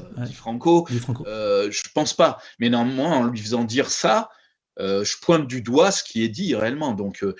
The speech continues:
Speaker 2: oui, euh, j'assume complètement, euh, toutes les phrases de mon roman, pour le coup. Euh,
Speaker 1: Ah bah
Speaker 2: que-
Speaker 1: alors, ah bah ça tombe bien, parce que là, on va aborder, <laughs> on, on va,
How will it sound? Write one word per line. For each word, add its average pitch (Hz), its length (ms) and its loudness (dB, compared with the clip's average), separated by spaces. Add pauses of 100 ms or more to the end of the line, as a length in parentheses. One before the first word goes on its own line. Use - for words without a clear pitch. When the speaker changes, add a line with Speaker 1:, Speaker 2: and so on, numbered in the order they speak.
(180)
Speaker 2:
oui, 175 240 0 (200)
euh, - 80 0
j'assume 160 500 2
complètement, 127 600 -4
euh, 104 280 0
toutes - 260 -10
les 127 60 -2
phrases 127 300 -2
de 117 60 -2
mon 107 160 0
roman, 127 360 0
pour 101 160 -10
le 98 80 -4
coup. - 280 -12 (360)
Euh, 98 500 -4
Speaker 1:
Ah 180 80 -2
bah 208 80 0
Speaker 2:
que- 202 40 4
Speaker 1:
alors, 214 280 4
ah 196 100 2
bah 196 140 0
ça 226 140 0
tombe 175 260 2
bien, 117 340 2 (120)
parce - 160 -8
que 175 100 4
là, 196 200 4
on 170 60 2
va 151 120 6
aborder, 160 560 6
<laughs> - 1080 -16
on, 151 220 2
on 151 60 6
va, 156 240 6